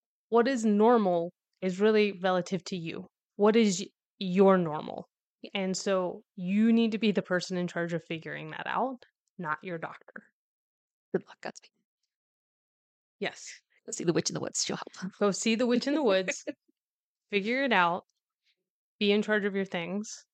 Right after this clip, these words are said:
Speaker 1: And then normal is just the thing for you.
Speaker 2: There you go.
Speaker 1: There you go.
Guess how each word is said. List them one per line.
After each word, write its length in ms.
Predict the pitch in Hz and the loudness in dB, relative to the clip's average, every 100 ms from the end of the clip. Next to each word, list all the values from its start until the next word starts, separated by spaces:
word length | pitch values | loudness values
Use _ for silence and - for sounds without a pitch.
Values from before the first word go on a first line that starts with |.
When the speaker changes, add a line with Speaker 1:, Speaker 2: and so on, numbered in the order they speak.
| _ - | _ -6
Speaker 1:
And 240 | 208 208 | 0 2
then 380 | 214 214 220 220 - _ _ _ _ _ 208 | 2 2 0 -2 -6 _ _ _ _ _ -2
normal 540 | 214 240 240 247 - | 2 4 4 2 2
is 180 | 247 - | -4 -8
just 440 | 262 262 - _ _ _ _ - | -10 -10 -14 _ _ _ _ -20
the 60 | - | -6
thing 260 | 269 262 | -4 -4
for 120 | 262 | -6
you. 280 | 277 311 - - _ _ _ _ _ _ _ - | -6 -4 -6 -8 _ _ _ _ _ _ _ -18
Speaker 2:
There 100 | - | -10
you 80 | 175 | -4
go. 220 | 208 247 _ _ | -4 -4 _ _
Speaker 1:
There 120 | 185 | -6
you 60 | 185 | -4
go. 220 | 247 214 | -2 -4